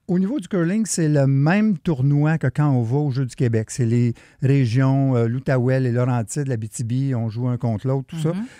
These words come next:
Speaker 1: Mais la différence, c'est qu'il y a juste du curling. Il n'y a pas d'autres sports comme
Speaker 2: Oui.
Speaker 1: quand que c'est les Jeux du Québec.
Speaker 2: Ok.
Speaker 1: Puis cette année, euh, il y aura, euh, sept régions,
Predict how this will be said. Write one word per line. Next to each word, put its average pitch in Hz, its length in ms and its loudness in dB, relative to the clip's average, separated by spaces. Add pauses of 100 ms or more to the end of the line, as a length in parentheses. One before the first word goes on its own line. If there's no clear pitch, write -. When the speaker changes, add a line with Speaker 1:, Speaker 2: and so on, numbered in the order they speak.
(220)
Speaker 1:
Mais 139 440 4
la 131 160 2
différence, 151 380 0
c'est 156 80 -4
qu'il 127 140 0
y 113 40 6
a 113 40 4
juste 127 360 0
du 113 80 -12
curling. 113 300 2
Il 104 60 0
n'y 107 80 0
a 113 40 0
pas 139 220 0
d'autres 120 380 -2
sports 123 480 2
comme 113 160 0
Speaker 2:
Oui. 165 100 -2
Speaker 1:
quand 120 160 2
que 123 60 -6
c'est 117 100 -2
les 104 140 0
Jeux 107 160 -2
du - 80 -12
Québec. 95 340 -2 (160)
Speaker 2:
Ok. 151 120 -12 (260)
Speaker 1:
Puis 120 120 -2
cette 139 240 0
année, 143 480 2
euh, 113 240 2
il 110 60 2
y 117 60 4
aura, 117 380 4
euh, 113 180 2
sept - 240 -2
régions, 131 480 2